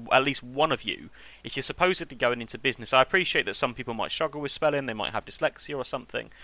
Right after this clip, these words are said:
but you'd get it checked by someone if you were gonna try and publish it, wouldn't you?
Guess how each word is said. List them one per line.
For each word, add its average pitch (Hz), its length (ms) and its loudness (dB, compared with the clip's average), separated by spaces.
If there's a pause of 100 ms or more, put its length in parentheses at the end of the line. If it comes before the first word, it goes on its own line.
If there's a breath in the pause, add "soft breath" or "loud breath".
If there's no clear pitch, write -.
(280 loud breath)
but - 100 -12
you'd 302 160 -6
get 349 160 2
it - 140 2
checked - 400 2
by 107 100 2
someone 90 380 -4
if - 120 -8
you 107 80 -4
were 104 60 -2
gonna 107 280 0 (200)
try 104 220 2
and 101 80 -8
publish - 360 -2
it, - 120 -4
wouldn't 98 180 -10
you? 78 160 -4